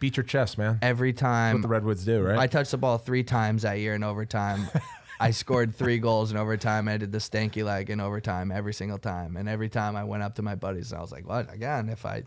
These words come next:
Speaker 2: if I touch the ball, stanky leg's coming."
Speaker 1: Yeah.
Speaker 2: So, and that was,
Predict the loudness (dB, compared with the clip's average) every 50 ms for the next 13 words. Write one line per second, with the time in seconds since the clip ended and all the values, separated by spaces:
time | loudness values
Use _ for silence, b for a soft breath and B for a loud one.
0 | -14 _ -20 -20 -18 -18 -12 -10 -10 -10 -10 -12 -10 -6 -4 -2 -2 -2 -4 -8
1 | -10 -12 -10 -6 -6 -6 -6 -6 -8 -10 -10 -10 -10 -10 -10 -10 -10 -12 B B
2 | B B B -2 0 0 0 -2 -4 -8 -4 -2 0 0 0 -2 -4 -6 -6 -6
3 | -4 -2 0 0 0 0 0 0 0 0 0 -2 -4 -4 -6 -10 -14 -20